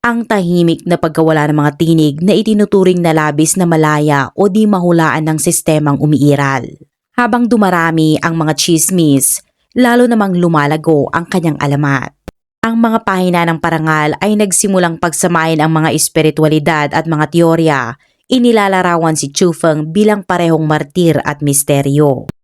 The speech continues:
May mga nagsabing ang kanyang kaluluwa ay lumagpas na sa mundong ito at ang kanyang kamatayan ay may dalang karmic na kahulugan. Para naman sa iba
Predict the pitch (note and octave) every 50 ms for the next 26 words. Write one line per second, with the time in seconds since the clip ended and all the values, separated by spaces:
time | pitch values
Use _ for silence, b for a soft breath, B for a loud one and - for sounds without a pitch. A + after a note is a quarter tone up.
0 | _ _ - A#3 A#3 A#3+ A3+ A#3 A3 A3 G#3 F#3+ E3+ - - F3+ F3+ E3 F3 E3+
1 | - F3+ F3+ E3+ - F#3 E3+ F3 E3 - - E3 D#3+ D#3 D#3 E3 E3 F3 E3+ D#3+
2 | D3+ D3 D3 - - F#3+ A3 A3+ A3 A3 G#3+ G#3 F#3 - F#3+ F#3 - - F#3 E3+
3 | D#3+ D#3+ - - F3 E3 D#3+ D3 D#3 - - D#3 - - D#3+ D3 D3 D3 D3+ D#3
4 | E3+ - E3 D#3+ E3 F3 D#3+ E3 D3+ - - E3+ D#3 D#3 - - D#3+ D#3+ D#3+ D#3+
5 | D#3 D#3 D3+ - - - G3 G3+ G3 G3 G3 F#3+ F3+ E3+ F3 E3+ E3 E3 D3+ -
6 | - E3+ D#3+ D#3+ D#3 D3+ C#3+ C#3+ D3+ D#3 D#3 - D3+ D3 D3+ D3 C#3+ C#3 D3+ D3+
7 | D3 C#3+ C3 B2 B2+ - - _ _ _ _ _ _ - G3 G3 F#3+ F#3 F3+ F3+
8 | E3 D#3+ D3+ D3 - - - F#3 E3+ F3 D#3+ D3 C#3 C3 C3+ C#3 C#3+ -